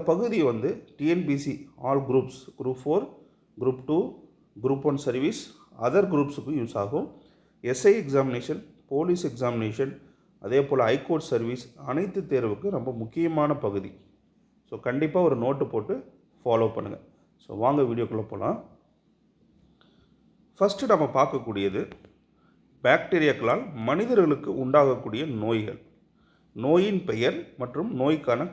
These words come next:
காரணிகள் இங்க டிஸ்ப்ளேல உங்களுக்கு தெரியும். So, ஒரு பேப்பர் பேனா எடுத்து நோட் பண்ணிக்கோங்க.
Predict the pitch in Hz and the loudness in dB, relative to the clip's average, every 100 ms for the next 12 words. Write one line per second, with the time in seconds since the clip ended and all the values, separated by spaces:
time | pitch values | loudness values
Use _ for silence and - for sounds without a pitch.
0 | - 127 147 123 107 - 175 - _ _ | 0 2 2 0 -2 -4 -8 -16 _ _
1 | _ 123 127 175 127 - 135 123 131 113 | _ -6 -2 -2 -4 -4 -2 2 2 0
2 | 101 - 110 107 208 - - _ _ _ | -4 -4 -2 -2 -2 -6 -16 _ _ _
3 | _ 135 123 131 - - _ - 135 143 | _ -2 0 -2 -6 -14 _ 0 2 2
4 | 143 127 120 110 123 208 151 113 117 101 | 0 0 0 0 -2 -4 -2 -2 -2 -6
5 | 98 98 98 | -6 -8 -8